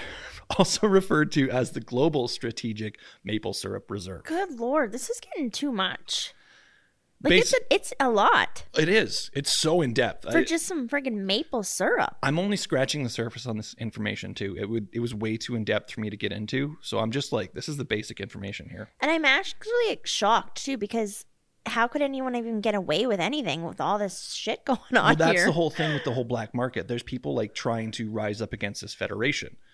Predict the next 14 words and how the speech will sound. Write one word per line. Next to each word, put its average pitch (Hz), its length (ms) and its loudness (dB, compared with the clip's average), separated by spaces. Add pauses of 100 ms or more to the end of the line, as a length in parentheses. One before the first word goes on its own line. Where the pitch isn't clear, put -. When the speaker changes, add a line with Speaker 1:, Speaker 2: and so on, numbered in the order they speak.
(320)
Speaker 1:
because 110 280 -8
they're, 107 180 -4 (140)
they're 117 100 -6
saying, 127 300 -2
like, 98 140 -8
"How 107 120 -6
can 113 160 -6
you 113 100 -4
control 131 460 -2
this? - 300 -8
Like, - 160 -14
you're 110 160 -2
Speaker 2:
Yeah. 98 300 0 (160)
Speaker 1:
literally 113 1000 -2